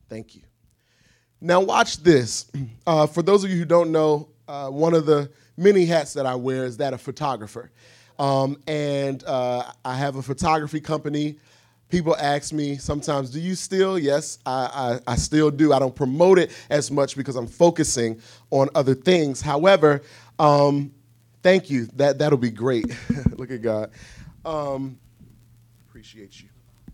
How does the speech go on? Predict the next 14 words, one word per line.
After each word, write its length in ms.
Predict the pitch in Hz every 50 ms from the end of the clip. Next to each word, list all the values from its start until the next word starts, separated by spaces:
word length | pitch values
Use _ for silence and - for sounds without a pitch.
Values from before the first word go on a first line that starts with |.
| - - -
Yep. 180 | 120 117 123 - - - - - - - - - - - - - - - - - - - - - - - - - _ _ _ _ _ _ _ -
However, 600 | - - 170 175 175 175 190 190 185 175 175 165 - -
I, 120 | 135 139 - -
I 60 | 143 147
still 260 | - - 190 196 196
do 100 | - 202
photography. 600 | - - 156 - 151 131 135 131 131 - 143 143
This 200 | 127 147 156 143
is, 240 | 156 147 143 135 -
this 240 | - 135 147 143 -
is 120 | 147 123
my 100 | 143 160
camera, 380 | - - - 139 120 110 104 101
right? 260 | 113 120 131 143